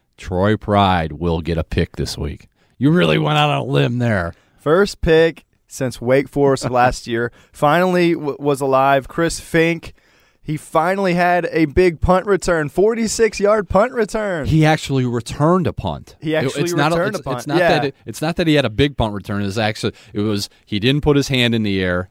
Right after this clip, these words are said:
Speaker 1: to signal fair catch, and he wasn't waving his to
Speaker 2: Sure.
Speaker 1: get everybody away because he was gonna let the ball bounce, like, fifteen yards. He actually caught it and
Speaker 2: <laughs>
Speaker 1: ran up the middle of the field. It's like, "Whoa, what's going on?"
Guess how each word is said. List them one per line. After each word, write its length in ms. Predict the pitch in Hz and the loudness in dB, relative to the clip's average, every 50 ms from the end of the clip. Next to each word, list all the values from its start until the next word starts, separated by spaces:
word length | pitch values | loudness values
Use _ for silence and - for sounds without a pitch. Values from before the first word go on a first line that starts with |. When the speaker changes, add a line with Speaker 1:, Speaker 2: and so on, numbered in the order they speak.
| _ - | _ -6
Speaker 1:
to 100 | - 101 | -6 -4
signal 320 | - - 107 98 101 98 | -2 -2 -2 0 -2 -4
fair 240 | - - 95 95 90 | -4 -2 -2 -2 -2
catch, 400 | - 98 92 87 82 - - - - - - _ - | -2 -2 -2 -2 -4 -6 -10 -18 -20 -20 -20 _ -8
and 180 | - 110 110 | -4 -4 -2
he 60 | 120 120 | -2 -2
wasn't 360 | 113 110 120 110 117 107 87 | -2 -2 -2 -2 -4 -6 -4
waving 320 | 113 107 107 110 104 110 | -4 -2 -2 -2 -2 -2
his 160 | 110 98 - - | -4 -6 -4 0
to 1040 | 117 110 104 104 95 90 85 87 - - - _ _ _ _ _ _ _ _ - 107 | 0 2 2 2 0 -2 -4 -6 -8 -12 -14 _ _ _ _ _ _ _ _ -10 -6
Speaker 2:
Sure. 60 | - | -4
Speaker 1:
get 140 | - 113 113 | -2 0 0
everybody 360 | 117 110 110 90 110 107 104 | 0 0 0 0 0 0 0
away 460 | 101 95 92 101 113 113 107 101 98 | 2 2 2 4 4 4 6 4 4
because 300 | 87 98 - - 117 98 | 2 0 -2 -2 -2 -2
he 80 | 104 104 | -2 -2
was 80 | 95 | -2
gonna 180 | - 110 104 101 | -2 -4 -4 -2
let 160 | 98 98 - | -4 -4 -4
the 60 | - | -2
ball 220 | 87 101 101 95 85 | 0 2 2 2 2
bounce, 340 | 82 101 98 95 95 - - | 0 -2 -2 -2 -4 -6 -8
like, 160 | 92 87 - | -8 -6 -4
fifteen 360 | - 101 90 - - 98 90 | -4 -4 -2 -2 -2 -2 0
yards. 300 | 92 98 90 85 80 - _ - _ _ | 2 2 2 0 -2 -6 _ -20 _ _
He 140 | - 95 95 | -6 -4 -2
actually 360 | 95 95 87 - - 110 98 | -2 -2 -2 -2 -4 -4 -4
caught 300 | - - - 98 98 104 | -4 -2 0 0 2 0
it 120 | 113 117 - _ _ - 117 - | 0 -2 -6 _ _ -12 -8 -4
and 140 | 104 101 | -4 -2
Speaker 2:
<laughs> 60 | 104 104 | 0 2
Speaker 1:
ran 160 | 107 107 104 107 | 2 2 2 2
up 120 | 104 - | 0 0
the 80 | - 113 | 0 2
middle 280 | 107 107 110 107 107 | 2 4 4 4 2
of 60 | 107 | 0
the 40 | - | 0
field. 260 | - 135 139 101 85 | 0 0 -2 -2 -4
It's 80 | - - | -8 -12
like, 120 | - - _ _ _ | -18 -20 _ _ _
"Whoa, 140 | - - 104 | -6 -4 -4
what's 300 | 101 - - 110 113 - | -4 -6 -6 -6 -6 -6
going 260 | - - - 85 80 | -8 -8 -8 -4 -2
on?" 320 | 98 147 151 - - - | -2 -2 -2 -2 -6 -12